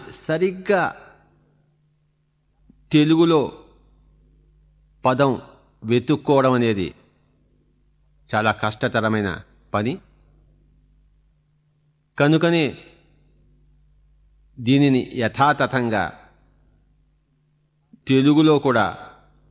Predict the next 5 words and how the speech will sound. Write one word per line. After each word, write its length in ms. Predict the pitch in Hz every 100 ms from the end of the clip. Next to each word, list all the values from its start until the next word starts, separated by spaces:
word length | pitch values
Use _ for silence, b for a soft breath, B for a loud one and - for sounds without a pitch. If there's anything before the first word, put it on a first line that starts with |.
| _ -
ఎన్లైటన్మెంట్ 880 | 131 143 143 143 143 127 123 120 -
అనే 240 | 123 113 113 - _ _ _ _ _ _ _ _ _ _ _ _ _ -
విధంగానే 580 | 113 131 127 117 117 120
మనం 360 | 110 98 87 - _ _ _ _ _ _ _ _ _ _ _ _ _
వాడుకుంటే 720 | 107 117 127 131 123 120 82